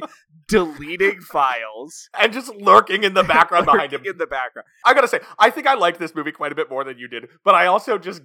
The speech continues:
Speaker 1: giggled for that entire
Speaker 2: I was
Speaker 1: sequence. The climactic
Speaker 2: losing it.
Speaker 1: The climactic virtual reality sequence is just incredibly funny. There's this line in Roger Ebert's review of the movie where he says,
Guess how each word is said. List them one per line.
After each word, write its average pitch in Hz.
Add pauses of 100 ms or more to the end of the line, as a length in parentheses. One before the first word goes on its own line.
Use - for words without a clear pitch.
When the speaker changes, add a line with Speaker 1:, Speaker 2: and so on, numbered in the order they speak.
(140)
Speaker 1:
giggled 131
for 175
that 143
entire 165
Speaker 2:
I 214
was 208
Speaker 1:
sequence. -
The 185
climactic 196
Speaker 2:
losing 160
it. 117 (280)
Speaker 1:
The 185
climactic 208
virtual 160
reality 117
sequence 113 (240)
is 165
just -
incredibly 160
funny. 113 (240)
There's 175
this 160
line 165
in 151
Roger 131
Ebert's 117
review 110
of 104
the 104
movie 98 (420)
where 160
he 151
says, 147